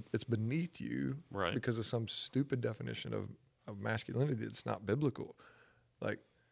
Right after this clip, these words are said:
Speaker 1: yeah, there's a complementarity and there's a get, but, man, it's just, don't draw those hard lines. Like, it's about having strength in order to give it
Speaker 2: Mm-hmm.
Speaker 1: away
Speaker 2: Mm-hmm.
Speaker 1: and to, to lead out by, by sacrificing and pursuing. And, and that's where real masculinity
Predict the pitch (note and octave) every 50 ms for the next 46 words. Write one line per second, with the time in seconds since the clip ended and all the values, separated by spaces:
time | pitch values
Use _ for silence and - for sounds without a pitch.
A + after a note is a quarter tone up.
0 | _ _ _ - - - _ _ - C#3+ E3+ D#3 E2+ F2+ G2+ G2 G2+ - - B2
1 | B2 - A2+ G#2 G2 - - C3 C#3 C3+ B2 A2+ A2 G#2+ G2+ G2 G2 F#2+ G2+ G2+
2 | G2 - - - - - - - - _ _ - D3 C#3+ C3+ - F#3+ E3 - -
3 | C3 A2+ - - A#2 A2+ - - - - _ _ - C#3 D3 C#3+ C3 A#2 G#2 G2+
4 | G2+ F#2+ G#2 G#2 G#2 A2+ G#2+ G#2+ F#2 F#2+ F#2+ F#2+ - B2 G#2+ - - F#2+ F#2 G2
5 | G2 G2 F#2+ F#2 - _ _ _ - - - - G#2+ A2+ A#2 B2+ B2+ A#2+ - -
6 | - A2 G#2 G2+ - - - G#2 G2 F#2+ F#2 F#2 F2+ G2 G2+ G2+ G2 G2 G2+ F#2+
7 | F#2+ F#2+ G2 G2+ G2+ G2+ - _ _ _ _ _ _ _ _ _ _ _ _ _
8 | _ _ _ - A2 G2+ F#2+ G2 F#2+ F#2 - G2+ - - - - G#2 G#2+ G#2 G2+
9 | F#2+ G2 G#2+ G#2+ G2 G#2 G#2 G#2+ G2+ G2 F#2+ G2 G2 G#2 G2+ G2+ F#2+ G2 - F#2
10 | G2+ F#2 F#2 G2 - - G2 F#2+ F#2+ - - - - G2 F#2 F2+ - - G#2+ F#2+
11 | F#2+ F#2+ F#2 G2 - A2 - - - G#2+ G2+ G2 G2 F#2+ G2 G2 G2 G2+ - _
12 | _ _ _ _ _ _ _ _ - - - - - G#2 G#2+ G#2+ G#2 - G#2 G2
13 | F2+ F2+ F#2 F#2 F#2 F2 E2+ E2 E2 E2+ E2 - - - - F2+ F2+ F2+ F2+ F2
14 | F2 E2+ E2+ E2+